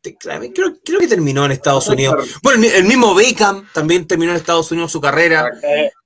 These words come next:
Speaker 1: Eh,
Speaker 3: Zlatan,
Speaker 2: Higuaín, ¿no?
Speaker 1: Zlatan, Zlatan,
Speaker 2: Sí.
Speaker 1: Pipita Higuaín,
Speaker 2: Sí.
Speaker 1: que todavía andan buscando la pelota del penal.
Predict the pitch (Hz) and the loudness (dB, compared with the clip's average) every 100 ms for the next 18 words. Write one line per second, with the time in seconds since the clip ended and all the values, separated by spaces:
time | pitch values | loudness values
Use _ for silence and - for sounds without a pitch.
0 | - 131 127 127 123 120 117 117 - 277 | -6 -2 0 2 2 2 2 2 0 -2
1 | - - - _ _ _ - - - 226 | -4 -6 -12 _ _ _ -14 -14 -12 -4
2 | 233 180 214 254 247 202 190 _ _ _ | 0 2 2 0 -2 -6 -8 _ _ _
3 | - 135 139 165 233 233 180 185 _ 196 | -18 -12 -8 -4 -4 -4 -8 -10 _ -8
4 | 160 175 185 156 147 185 240 214 165 170 | -8 -6 -4 -2 0 0 0 -2 -4 -4
5 | 170 123 139 151 180 170 160 175 170 165 | -4 -6 -6 -4 -4 -6 -4 -2 0 0
6 | 165 160 175 180 180 | 0 -4 -6 -6 -8